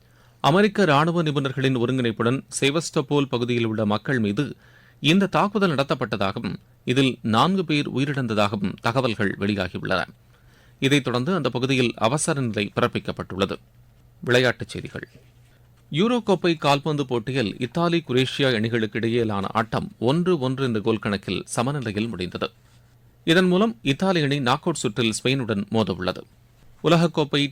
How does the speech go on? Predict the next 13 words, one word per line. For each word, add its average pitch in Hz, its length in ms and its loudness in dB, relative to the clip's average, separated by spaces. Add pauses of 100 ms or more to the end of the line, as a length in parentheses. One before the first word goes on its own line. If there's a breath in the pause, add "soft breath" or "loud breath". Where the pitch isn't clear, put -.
டுவெண்டி 139 240 2
டுவெண்டி 131 280 0
கிரிக்கெட் 120 320 -2
போட்டியில் 120 440 -2
இந்தியா 120 480 0
இருபத்தி 147 380 -4
நான்கு 120 280 -2
ரன் 113 120 -2
வித்தியாசத்தில் 107 720 -4
ஆஸ்திரேலியாவை 107 680 0
வென்று 113 420 -4
அரையிறுதிக்கு 117 600 -4 (100)
முன்னேறியுள்ளது. 95 540 -4